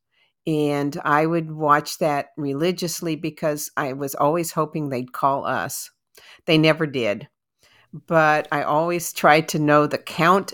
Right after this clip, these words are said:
and the amount. And I think back now,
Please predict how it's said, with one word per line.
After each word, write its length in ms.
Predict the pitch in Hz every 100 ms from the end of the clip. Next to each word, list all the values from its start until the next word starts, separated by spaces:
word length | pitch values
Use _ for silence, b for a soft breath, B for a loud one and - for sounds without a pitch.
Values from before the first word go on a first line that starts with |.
| -
and 140 | 165 160
the 100 | 151
amount. 480 | 143 135 110 - - -
And 220 | 151 143
I 120 | 135
think 360 | 135 170 170 - _ _ _ -
back 320 | 160 160 -
now, 420 | 147 143 147